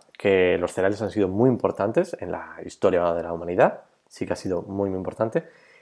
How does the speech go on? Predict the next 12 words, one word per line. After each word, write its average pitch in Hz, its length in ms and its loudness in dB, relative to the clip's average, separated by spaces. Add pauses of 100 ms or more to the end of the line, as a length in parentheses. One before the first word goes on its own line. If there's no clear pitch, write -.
(140)
y 117 100 4
en 101 100 6
muchas 123 480 4
ocasiones, 120 540 0
en 87 120 -4
muchos 120 520 8
momentos 117 420 4
de 87 120 -6
la, 95 380 -2
de 101 140 4
la 90 100 6
humanidad, 117 440 8